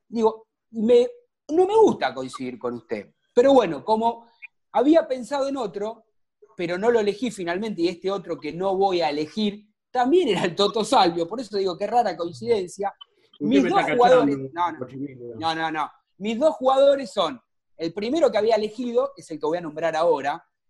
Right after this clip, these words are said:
Speaker 1: que me parece Racing tiene jugadores en el medio campo de sobra, está claro, es un juego, no quiero que venga, por lo menos por ahora. Y voy a elegir al juvenil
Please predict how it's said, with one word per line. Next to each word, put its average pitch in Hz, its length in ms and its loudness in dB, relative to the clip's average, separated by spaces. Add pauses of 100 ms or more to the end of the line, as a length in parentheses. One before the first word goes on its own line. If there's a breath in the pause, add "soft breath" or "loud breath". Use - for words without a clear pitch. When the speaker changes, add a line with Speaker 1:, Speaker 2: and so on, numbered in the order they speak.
(100)
Speaker 1:
que 160 120 -4
me 156 140 -4
parece 156 880 -2 (300)
Racing 160 320 -10
tiene 185 200 0
jugadores 196 640 2 (380)
en 156 80 -8
el 160 100 0
medio 196 240 2
campo 202 300 0
de 165 80 4
sobra, 123 420 0
está 156 240 -4
claro, 135 280 0 (100)
es - 140 -20
un 151 80 -8
juego, 139 360 0
no 143 160 -10
quiero 151 240 -2
que 147 120 -6
venga, 160 360 2
por 262 140 -18
lo 143 60 -18
menos 175 260 -10
por 143 140 -6
ahora. 127 300 -6 (440 soft breath)
Y 190 80 -6
voy 254 200 4
a 254 80 4
elegir 233 340 0
al 202 220 2
juvenil 214 680 -8